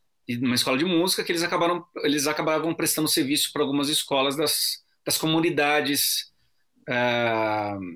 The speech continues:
da região, né? Umas cidadezinhas, vilarejos bem pequenininhos, assim. E daí eu dei aula, né, por um mês, né, nesse, e foi uma experiência, assim, que, tipo, eu voltei transtornado pro Brasil.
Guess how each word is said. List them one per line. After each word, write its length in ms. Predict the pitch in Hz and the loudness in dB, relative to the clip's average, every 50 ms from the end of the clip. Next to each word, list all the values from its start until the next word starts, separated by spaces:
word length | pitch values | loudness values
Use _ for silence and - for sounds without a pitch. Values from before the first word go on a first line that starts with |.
| 98 _ _ - | -14 _ _ -6
da 120 | 113 120 | -4 -2
região, 560 | 113 131 131 127 151 147 127 123 113 95 85 | 0 0 0 2 2 0 0 0 -2 -4 -6
né? 180 | 87 92 95 95 | -8 -10 -10 -8
Umas 220 | 98 107 131 135 | -6 -4 -2 0
cidadezinhas, 640 | - - 220 214 214 - 180 151 127 151 156 139 127 | 0 2 2 0 0 0 0 0 0 2 0 0 2
vilarejos 600 | 139 175 220 208 165 143 151 160 139 120 123 120 | 2 2 2 2 2 2 2 2 2 0 0 -2
bem 140 | 117 135 147 | -2 -2 -4
pequenininhos, 640 | 147 - - 147 135 117 117 120 120 113 101 87 76 | -4 -2 -2 0 0 0 0 0 -2 -2 -2 -6 -8
assim. 380 | 73 - - 101 98 101 104 - _ _ _ _ _ _ _ _ _ _ _ _ _ - | -8 -8 -8 -8 -8 -10 -14 -16 _ _ _ _ _ _ _ _ _ _ _ _ _ -16
E 460 | 101 104 101 101 101 101 98 101 104 | -12 -10 -8 -8 -8 -8 -8 -8 -6
daí 140 | 107 117 120 | -4 -4 -2
eu 80 | 123 123 | -2 0
dei 160 | 131 143 151 | 2 2 2
aula, 220 | 151 151 156 156 156 | 2 2 2 2 0
né, 180 | 160 170 175 175 - | 0 0 -2 -2 -2
por 80 | - 165 | -2 0
um 100 | 180 220 | 2 2
mês, 680 | - - 175 170 170 170 - - - - - - - - _ _ _ | 2 4 2 2 0 0 0 0 -2 -2 -6 -8 -12 -16 _ _ _
né, 240 | - 127 123 127 135 | -6 -4 -2 0 0
nesse, 540 | 135 131 123 - - 135 131 127 123 131 - _ _ _ _ - | 0 -2 -2 -2 -2 -2 -4 -4 -6 -8 -12 _ _ _ _ -14
e 60 | - | -8
foi 120 | - 147 156 | -4 -2 0
uma 80 | 185 | 0
experiência, 420 | 190 - - 185 160 165 165 - - | 0 0 0 0 2 2 0 0 0
assim, 160 | 117 - 127 | -2 -2 -2
que, 80 | 113 - | -4 -4
tipo, 340 | - - - 123 - - _ _ _ _ _ _ _ _ _ _ - - - - - - | -4 -4 -6 -10 -12 -14 _ _ _ _ _ _ _ _ _ _ -20 -20 -20 -20 -8 -4
eu 100 | 147 131 | -2 0
voltei 280 | 151 185 - - 214 - | 0 0 0 0 0 0
transtornado 760 | - 196 208 - - 226 220 165 156 151 147 135 120 120 | 2 2 2 2 4 2 4 4 2 2 0 0 -2 -4
pro 100 | - 117 | -6 -8
Brasil. 300 | 107 107 101 95 - - | -6 -6 -8 -8 -10 -14